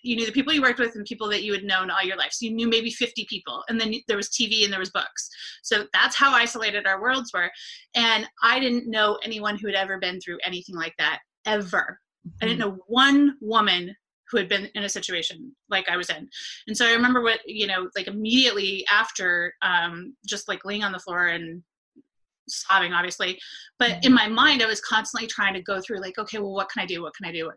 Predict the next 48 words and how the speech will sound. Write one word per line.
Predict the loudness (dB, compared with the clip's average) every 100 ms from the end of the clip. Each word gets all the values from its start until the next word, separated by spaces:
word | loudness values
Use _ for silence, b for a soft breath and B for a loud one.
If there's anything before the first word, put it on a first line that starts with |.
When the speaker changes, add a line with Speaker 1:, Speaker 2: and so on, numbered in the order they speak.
| -14
Speaker 1:
can | -6
I |
do?" | 0 0 -2 B B B
And | -4
it | -4
was | -2
like, | -4 -4
"I | -10
can't | -10 -6
do |
anything. | -6 -2 -4 -6
Like, | -10 -10
I'm, | -10 -10 -4
I'm | -2 -2
so | 0 4 4
screwed." | 2 0 0 0
Like, | -2 -2
I | -4 -4
hadn't | -6 -6
Speaker 3:
Mm-hmm. | -4
Speaker 1:
worked. | 2 2 2
I |
had | -8 -8
no | -8 -4
income. | 4 4 4 6 6 6 4 0
Everything | -6 -6 -10 -10
was | -10 -10
in | -10 -10
his | -2
name. | 2 4 4 0 _ b _ _ _ -6
Like, | -6 -4 0
I |
didn't | 4 4
have | 2
five | 2 2
dollars | 4 2 0
to |
my | 0
name. | 2 0 -2 _ B B B -4
Speaker 3:
Right. | 2
Speaker 1:
So | 6 6 4 -2 _ _ _ -14 -2
that, | 4 6 6 2 _ -20 -20 -20 _ -2
that | -2 -2 -4
victim | -6 -2
mentality | -4 -4 -2 -2 0 0 -2 -8 _
was | -4 -4 -4
like, | -4 -4 -6 _ _ _ _ _ -14
"Yeah, | -6 -2